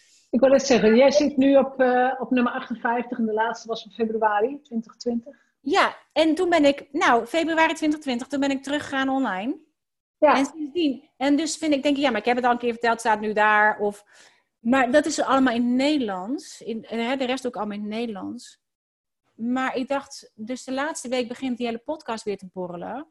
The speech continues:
Speaker 1: Ja.
Speaker 2: Omdat ik het een heel leuk medium vind.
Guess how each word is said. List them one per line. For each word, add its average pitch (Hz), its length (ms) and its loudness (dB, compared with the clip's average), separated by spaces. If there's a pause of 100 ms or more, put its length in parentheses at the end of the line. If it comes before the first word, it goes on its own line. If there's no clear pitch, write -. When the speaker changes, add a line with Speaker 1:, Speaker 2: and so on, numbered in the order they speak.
(580)
Speaker 1:
Ja. 269 260 2
Speaker 2:
Omdat 254 580 -6
ik 247 260 -6
het - 360 -10
een 220 280 -10
heel 214 340 -4
leuk 226 200 -2
medium 226 360 -6
vind. - 400 -16